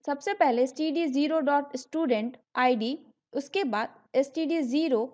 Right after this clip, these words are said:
डॉट स्टूडेंट नेम में वैल्यूज स्टोर किया गया है। Similarly, others एसटीडी array में भी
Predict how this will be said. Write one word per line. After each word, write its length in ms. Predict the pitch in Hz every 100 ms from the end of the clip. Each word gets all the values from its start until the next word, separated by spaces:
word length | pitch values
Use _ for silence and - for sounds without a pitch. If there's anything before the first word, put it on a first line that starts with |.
| 233
डॉट 500 | 220 294 269 240 -
स्टूडेंट 460 | - 330 349 370 330
नेम 380 | 262 320 370 247
में 220 | 202 277 _ _ _
वैल्यूज 540 | 208 269 294 330 381 349
स्टोर 380 | 339 277 285 294
किया 260 | 254 226
गया 200 | 196 196
है। 200 | 190 196 - _ _ _
Similarly, 540 | 302 339 415 262 208 254 - _ _ _ _ -
others 400 | 285 285 392 339
एसटीडी 440 | 330 - 285 294 285 240
array 260 | 254 339
में 240 | 311 262
भी 140 | 233